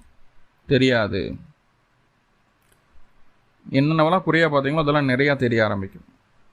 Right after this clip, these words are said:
So, அது well and good. வருமானம் நல்லா வர ஆரம்பிக்கும், குடும்பத்துல நல்ல மதிப்பு மரியாதை கிடைக்கும், குடும்பத்துல ஒரு சுபகாரியம் சம்பந்தமான பேச்சுவார்த்தைகள்லாம் நடக்கிறதுக்கு வாய்ப்புகள் உண்டாகும்.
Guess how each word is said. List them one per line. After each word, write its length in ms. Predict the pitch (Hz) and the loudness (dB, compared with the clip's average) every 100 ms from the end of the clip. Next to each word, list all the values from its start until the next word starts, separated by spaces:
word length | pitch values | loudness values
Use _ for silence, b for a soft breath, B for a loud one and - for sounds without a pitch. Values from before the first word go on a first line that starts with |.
| _ | _
So, 220 | - - 139 | -10 2 2
அது 300 | 139 135 123 | 4 0 0
well 100 | 131 | 0
and 180 | 120 | 0
good. 100 | 107 - - - - | -4 -4 -6 -8 -10
வருமானம் 460 | - 127 156 156 143 | 2 4 4 2 2
நல்லா 260 | 135 139 | 0 0
வர 200 | 135 127 | 0 2
ஆரம்பிக்கும், 560 | 127 123 120 120 170 269 _ - | 2 0 -2 -4 -8 -8 _ -4
குடும்பத்துல 320 | 139 143 135 | 0 2 2
நல்ல 260 | 127 127 131 | 2 2 2
மதிப்பு 340 | 123 127 131 | 0 0 -2
மரியாதை 360 | 127 120 120 113 | 0 0 0 -2
கிடைக்கும், 460 | 113 117 151 262 - _ _ _ | -4 -4 -8 -10 -14 _ _ _
குடும்பத்துல 420 | 147 156 139 143 | 2 4 2 2
ஒரு 120 | 135 127 | 2 0
சுபகாரியம் 500 | 131 147 151 139 131 | 0 2 2 2 0
சம்பந்தமான 640 | 127 120 123 120 117 107 110 | 0 0 0 0 -2 -6 -2
பேச்சுவார்த்தைகள்லாம் 720 | 123 131 123 117 120 131 123 | -2 2 0 2 0 2 0
நடக்கிறதுக்கு 300 | 117 120 117 | -2 -4 -2
வாய்ப்புகள் 540 | 113 113 107 117 127 - - | 0 0 0 -2 -2 -4 -4
உண்டாகும். 560 | 123 117 110 123 208 | 2 4 4 -2 -8